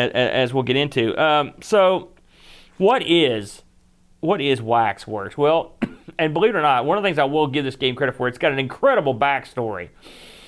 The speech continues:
Um, the ga-, the game tells you the backstory. Basically, you come up to this ha-, Waxworks, uh, and Wax Museum, and this big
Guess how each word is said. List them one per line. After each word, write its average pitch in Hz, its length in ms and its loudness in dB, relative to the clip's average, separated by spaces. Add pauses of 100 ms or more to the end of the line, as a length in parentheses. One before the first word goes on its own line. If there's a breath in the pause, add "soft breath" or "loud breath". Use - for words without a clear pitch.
(200 loud breath)
Um, 131 440 0
the 151 120 -4
ga-, 170 260 -2
the 165 120 -2
game 226 360 0
tells 220 500 2
you 185 120 -2
the 143 100 2
backstory. 117 840 -2 (420 soft breath)
Basically, 160 360 0
you 165 140 -2
come 165 240 -2
up 170 140 0
to 160 60 -10
this 139 200 -6
ha-, - 180 -10
Waxworks, 135 800 -2 (120)
uh, 107 380 0 (220)
and 123 200 -4
Wax 139 280 -2
Museum, 117 520 -4 (380 soft breath)
and 139 100 0
this 147 140 -2
big 160 580 2